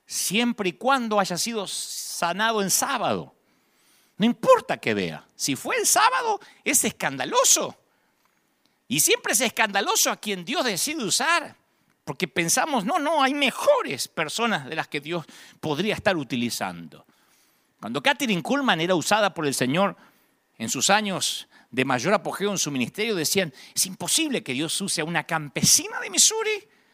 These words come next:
con ese acento espantoso y además divorciada".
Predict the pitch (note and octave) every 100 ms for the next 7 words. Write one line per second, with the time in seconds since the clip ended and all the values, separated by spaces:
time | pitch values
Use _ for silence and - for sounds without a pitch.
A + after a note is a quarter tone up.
0 | _ _ - B3 C4 B3+ - C#4 D4 B3+
1 | G3 F#3 D#3+ D#3 A#4 - E4+ C4 D#3 D4
2 | C4+ G#3+ D#3+ C3+ C3+ A#3 C#4 D4+ D#4 A#3+
3 | B2+ D#2+